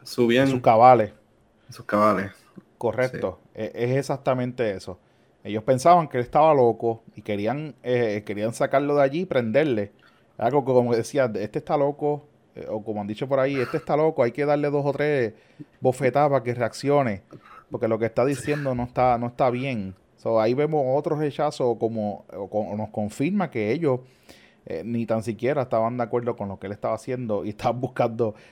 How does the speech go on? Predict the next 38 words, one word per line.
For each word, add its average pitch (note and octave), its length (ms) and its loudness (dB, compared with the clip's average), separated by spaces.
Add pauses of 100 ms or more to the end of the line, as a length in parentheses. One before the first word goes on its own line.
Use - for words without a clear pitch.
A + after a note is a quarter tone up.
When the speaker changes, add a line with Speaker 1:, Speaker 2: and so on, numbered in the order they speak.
(120)
Speaker 2:
prenderle, A2+ 580 0
¿verdad? G#2 240 -2
Que A2 80 -4
es G#2+ 60 -2
la, A2+ 200 0
la G2+ 180 -4
palabra G#2+ 400 -2
que, G2+ 360 -4 (240)
que G#2 160 -8
se G#2+ 120 -10
utiliza G#2+ 540 -4
aquí G#2+ 220 -6
Speaker 1:
Se G#2+ 60 -4
Speaker 2:
en, A2 60 -2
en - 20 2
Speaker 1:
utiliza. G#2+ 300 0
Speaker 2:
Marcos A2 380 -6
tres G2 220 -8 (580)
para, F2+ 580 -2
para F#2+ 200 -4
prender G2 300 -4
a C#3 40 -2
Jesús. C#3 340 -4
<laughs> - 920 -20
Terminaron A2 440 -2
prendiéndolo, C3 500 0
¿verdad? B2 220 4
Porque G2+ 420 -4
ya G2 200 -2
cuando A#2+ 380 0
él A2+ 600 -2 (340)
va G2+ 100 -2
terminando A2+ 580 -4
su G#2+ 260 -6
legado, G#2 540 -2 (380)
todos G2+ 240 -4
sabemos G#2+ 400 -2
que F#2 280 -4